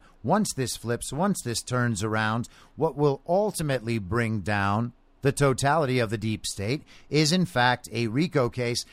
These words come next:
and it will just be fantastic poetic justice if Rudy Giuliani himself is the one to oversee that case. I posted yesterday that the reason Trump calls these cases, these indictments,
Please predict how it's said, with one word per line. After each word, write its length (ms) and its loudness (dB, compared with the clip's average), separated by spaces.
and 140 2
it 140 -2
will 240 4
just 480 -2
be 280 -2
fantastic 760 0
poetic 420 2
justice 600 2
if 260 0
Rudy 340 0
Giuliani 760 2
himself 600 2
is 180 2
the 140 4
one 420 2
to 260 4
oversee 400 2
that 240 0
case. 500 -2
I 140 4
posted 500 0
yesterday 540 0
that 220 -2
the 80 -4
reason 560 0
Trump 440 -4
calls 520 -2
these 280 -6
cases, 760 -2
these 260 -6
indictments, 840 -2